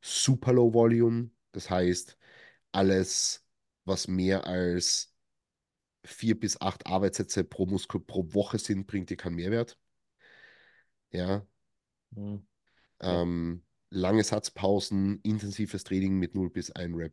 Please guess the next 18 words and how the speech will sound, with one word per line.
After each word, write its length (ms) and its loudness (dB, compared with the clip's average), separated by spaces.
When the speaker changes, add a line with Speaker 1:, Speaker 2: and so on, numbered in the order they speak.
Speaker 1:
im 120 -14
Tank 300 -2
und 760 -6
sehr 640 -2
wenig 640 -2
Complexity 800 -2
im 120 -8
Training. 440 -6
Also 140 -8
wie 80 4
gesagt, 280 4
muss 200 4
man 160 4
anschauen. 260 -2
Sind 180 2
ein 80 2
paar 220 2
Sa-, 260 -6